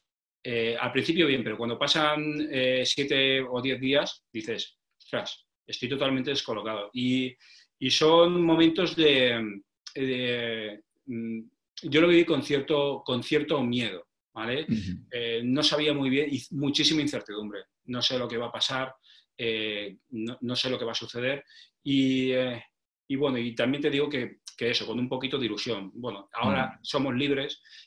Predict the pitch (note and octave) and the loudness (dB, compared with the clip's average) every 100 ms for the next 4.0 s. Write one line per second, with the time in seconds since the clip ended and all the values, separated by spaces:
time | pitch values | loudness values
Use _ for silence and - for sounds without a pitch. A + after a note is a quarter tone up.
0 | _ B2+ A#2 B2 B2+ C3 B2 B2+ A#2+ A2+ | _ -10 -4 0 0 0 -2 -4 -4 -4
1 | A#2 B2 B2 B2+ C3 A2+ G#2+ B2+ B2+ C3 | -4 -4 -4 -2 -4 -4 -6 -4 -4 -6
2 | A#2+ A2+ - B2 A2+ A#2 C#3+ D#3 D#3+ C3+ | -6 -6 -4 -4 -6 -4 0 0 -2 -2
3 | A#2+ A#2 B2 A2+ A#2 G#2 A2 A2+ A#2 A2 | -2 -2 -4 -6 -6 -6 -6 -6 -4 -6